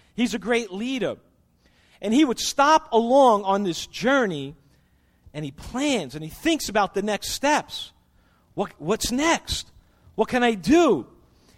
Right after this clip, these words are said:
He sat down. He sat down.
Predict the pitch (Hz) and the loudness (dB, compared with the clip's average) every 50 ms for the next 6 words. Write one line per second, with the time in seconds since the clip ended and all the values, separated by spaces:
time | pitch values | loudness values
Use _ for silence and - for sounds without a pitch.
0 | _ _ _ _ - - 196 - - - - 254 214 220 - - - - 226 240 | _ _ _ _ -8 -6 -6 -4 -4 0 2 2 2 2 -2 -6 -8 -6 -4 -2
1 | 262 254 240 202 170 135 104 90 73 - _ _ _ _ _ _ _ _ _ _ | -2 0 0 -2 -2 -4 -8 -10 -14 -20 _ _ _ _ _ _ _ _ _ _
2 | _ _ _ _ _ _ _ _ _ _ _ _ _ _ _ _ _ _ _ _ | _ _ _ _ _ _ _ _ _ _ _ _ _ _ _ _ _ _ _ _
3 | _ _ _ 208 208 - 311 320 311 - 381 392 381 269 120 | _ _ _ -10 -4 0 0 0 2 2 2 2 2 2 -2